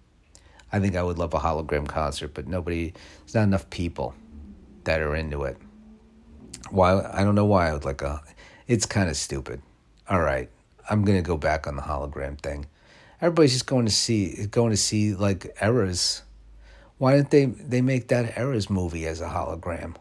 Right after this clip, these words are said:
People would go see a Taylor Swift hologram.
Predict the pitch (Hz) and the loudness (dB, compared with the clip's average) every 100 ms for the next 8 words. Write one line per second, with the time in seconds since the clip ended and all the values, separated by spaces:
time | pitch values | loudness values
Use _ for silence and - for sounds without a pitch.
0 | _ _ _ _ _ _ _ _ _ _ | _ _ _ _ _ _ _ _ _ _
1 | _ _ - _ _ 123 101 104 87 92 | _ _ -20 _ _ 0 2 2 2 0
2 | - 90 - 95 87 - 101 95 101 85 | 0 -4 -4 -4 -2 -2 -2 -2 0 0
3 | 80 78 76 82 | -2 -4 -6 -8